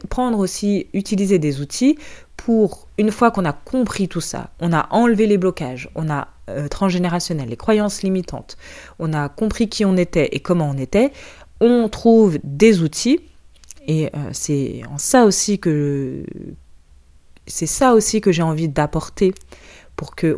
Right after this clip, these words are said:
comprenne que le bonheur est accessible à tout le monde, c'est trouver aussi en plus des outils pour que dans mon quotidien, tous ces parasites que j'ai pu voir, ces parasites liés à ma carte du ciel, ces parasites liés à, à ce qui est transgénérationnel,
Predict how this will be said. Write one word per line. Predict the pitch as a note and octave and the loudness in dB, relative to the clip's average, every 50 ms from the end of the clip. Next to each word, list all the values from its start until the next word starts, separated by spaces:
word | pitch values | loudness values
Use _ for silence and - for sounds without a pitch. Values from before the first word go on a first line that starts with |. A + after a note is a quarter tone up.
| C#3 C3+ - | -4 -10 -6
comprenne | - F#3 - - A3 G#3+ G3 F3+ | -6 -6 -2 0 0 0 0 0
que | - D#3 C#3+ B2+ - | 0 -2 -4 -4 -4
le | - C3+ D#3+ F3+ F3 | -4 0 2 2 2
bonheur | F3 F3 F3+ F3+ E3+ D3 | 2 2 0 0 -2 -2
est | C#3 - | -4 -6
accessible | C#3+ - - D3 C#3 - - E3+ C#3 - - | -6 -8 -6 -10 -10 -4 -4 -4 -4 -4 -10
à | - - - - - | -14 -16 -16 -16 -6
tout | - G#3+ F#3+ | -2 0 0
le | E3 | 2
monde, | D3+ D#3+ G#3+ C4+ B3 F#3 D3+ - - - - - - - - - - | 2 0 0 0 0 0 -2 -4 -8 -20 -20 -20 -20 -20 -20 -20 -16
c'est | - - - E3 D#3 - - - | -12 -4 -2 0 0 0 -4 -10
trouver | - - - B3+ A#3 B3 A#3+ A3+ - - | -12 -2 0 2 4 6 6 6 6 6
aussi | - G#3 G3+ - - - F#3+ - - - - | 4 2 2 2 -2 -2 -4 -4 -4 -2 -2
en | D#3+ D#3+ | -2 -2
plus | - - - A#3 C#4+ D#4+ D4+ - - - E3 | -2 0 2 4 4 4 2 0 -4 -4 0
des | E3+ A3 A3+ G#3 F#3 | 4 6 6 6 6
outils | F3+ F3 - - C#4 C4 | 2 0 0 2 0 2
pour | - G#3 F#3+ - | 2 2 -2 0
que | - | 0
dans | E3 D#3+ F3 F#3+ | 0 2 2 2
mon | A3 B3 A3+ | 2 0 0
quotidien, | - F#3+ E3+ - - E3+ D3 D3 E3 F3+ - - | 0 -2 -2 -2 -2 -6 -4 -2 0 0 -2 -2
tous | - - - | -4 -6 -6
ces | - - A#3+ G#3 | -2 4 4 4
parasites | G#3+ G3+ F3+ D#3 E3 E3 D#3+ D#3 D3+ G#3 C#4 C#4 C#4 - - - | 4 4 0 2 2 2 2 2 2 2 2 2 0 -4 -14 -4
que | - F#3+ | 0 0
j'ai | E3+ D3+ D#3 C#3+ | 2 2 2 0
pu | - - D3 | -2 -6 -6
voir, | C3+ B2+ B2+ D3+ G3+ B3+ D4 C#4 - - - - - - - - - | -6 -6 -2 2 2 2 2 2 -2 -6 -16 -20 -20 -20 -20 -20 -14
ces | - - F#3 D#3+ | -6 -6 -4 0
parasites | - F3+ E3 E3 F3 E3+ E3 F3 F#3+ F#3+ - - - - | 0 0 2 2 2 2 2 0 0 -2 -4 -8 -14 -8
liés | - C#3 D#3 E3 F3+ | -4 -4 0 2 2
à | E3+ D#3+ | 2 2
ma | D#3+ D3 | 0 -4
carte | - D3+ D3 C#3 | -4 -4 -6 -4
du | D3 | -6
ciel, | D3 - - F3+ E3 D3 C#3+ | -8 -4 -2 0 0 0 -2
ces | - - E3 | -4 -6 -4
parasites | - F#3 F3 E3 E3+ E3 D#3+ D#3+ F#3 F#3 - - - | -2 -2 0 0 0 -2 0 0 -2 -2 -4 -6 -6
liés | - D3+ D3+ D3 E3+ F#3+ F#3+ F#3+ E3 - - | -4 -4 -4 0 0 2 4 2 2 0 -2
à, | D3 C#3+ D3 - - - - | -6 -8 -8 -8 -12 -12 -12
à | C#3 | -10
ce | - - - | -10 -10 -14
qui | - - D#3 | -8 -4 -4
est | D3 C#3+ | -4 -4
transgénérationnel, | - - F#3+ F#3 E3 E3 D3+ C#3+ C3+ B2 - - - D#3 F#3 A#3+ C#4+ | -4 -4 -2 -2 -2 -2 -4 -4 -4 -8 -10 -8 -6 -2 -2 -2 -2